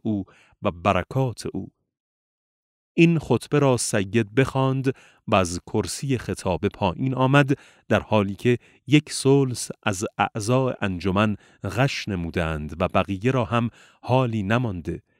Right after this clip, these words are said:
سید بزرگوار به گریه می آید و هی می گوید: "ای و حقک اللهم نسیناک فانسیتنا."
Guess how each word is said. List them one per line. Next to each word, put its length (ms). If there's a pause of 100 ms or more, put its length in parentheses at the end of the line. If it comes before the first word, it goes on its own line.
(200)
سید 420
بزرگوار 760 (300)
به 100
گریه 440
می 160
آید 440 (260)
و 180
هی 200
می 160
گوید: 480 (380)
"ای 300
و 180
حقک 520
اللهم 880 (340)
نسیناک 960
فانسیتنا." 1200